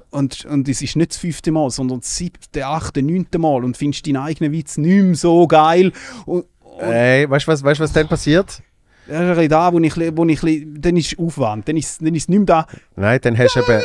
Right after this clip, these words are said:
Speaker 2: dann hast du eben zu dem Nugget hast du nochmal eins dazu da, wo neu ist. Das ist es eben.
Speaker 1: Ja, aber das ist mit viel Aufwand verbunden gewesen.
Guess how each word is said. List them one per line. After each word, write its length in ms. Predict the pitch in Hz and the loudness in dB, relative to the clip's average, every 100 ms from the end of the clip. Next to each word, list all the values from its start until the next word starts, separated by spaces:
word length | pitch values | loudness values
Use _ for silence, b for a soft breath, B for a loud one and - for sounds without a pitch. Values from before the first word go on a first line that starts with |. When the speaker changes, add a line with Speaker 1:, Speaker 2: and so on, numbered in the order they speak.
| - | -2
Speaker 2:
dann 160 | 117 | -2
hast 140 | 117 113 | 0 -2
du 60 | |
eben 220 | 113 113 104 - | -2 -4 -6 -6
zu 180 | - 131 | -2 0
dem 220 | 135 127 | 0 0
Nugget 500 | 90 87 110 120 - _ | -2 -2 -4 -6 -14 _
hast 160 | 95 - | -10 -4
du 60 | 101 | -4
nochmal 340 | 95 92 85 - _ _ | -2 -2 -4 -10 _ _
eins 320 | 98 95 92 | -6 -6 -6
dazu 440 | - - - 104 101 | -12 -16 -6 -2 -2
da, 360 | 87 80 78 _ | -4 -8 -10 _
wo 140 | 95 95 | -4 0
neu 320 | 95 92 90 | 2 2 0
ist. 300 | 80 - - _ b b b b b b | -2 -8 -16 _ b b b b b b
Das 240 | - 101 104 | -6 -4 -4
ist 120 | 98 | -6
es 60 | 98 | -4
eben. 260 | 85 67 - _ _ _ - | -6 -8 -18 _ _ _ -2
Speaker 1:
Ja, 120 | 160 | 0
aber 120 | 170 | 2
das 100 | 143 | 0
ist 40 | |
mit 140 | 151 139 | -2 -2
viel 220 | 175 170 | -4 -4
Aufwand 340 | 175 180 165 | -2 -2 -2
verbunden 360 | - 160 160 156 160 | -4 -4 -4 -6 -10
gewesen. 280 | - 98 | -10 -14